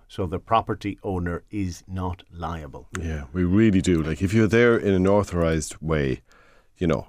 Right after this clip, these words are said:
Speaker 2: how can you successfully sue somebody because you fell off the wall that you should not be climbing? It is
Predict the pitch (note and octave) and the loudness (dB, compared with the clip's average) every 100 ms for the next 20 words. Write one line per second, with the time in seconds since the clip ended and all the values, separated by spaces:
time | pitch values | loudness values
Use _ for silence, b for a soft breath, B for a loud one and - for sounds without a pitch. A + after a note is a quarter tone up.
0 | _ - G2 G2+ G#2+ F#2+ E2+ D#2+ D#2 - | _ -6 2 4 4 2 0 0 -2 -4
1 | - C#2+ - C#2 C#2 - C#2 - D2 C2+ | -4 -4 -4 -8 -8 -6 -6 -6 -8 -10
2 | C2 C2+ D2 C#2 C#2 - C#2+ C#2 C2 D2 | -12 -14 -14 -14 -14 -8 -6 -4 -6 -6
3 | D2 D2+ C#2+ C#2 - D2 - G2+ D#2 C2+ | -4 -2 -2 -6 -12 -10 -2 -2 -2 -6
4 | - - C#2 C2 C2 - C#2 - - | -12 -10 -10 -8 -12 -12 -14 -12 -16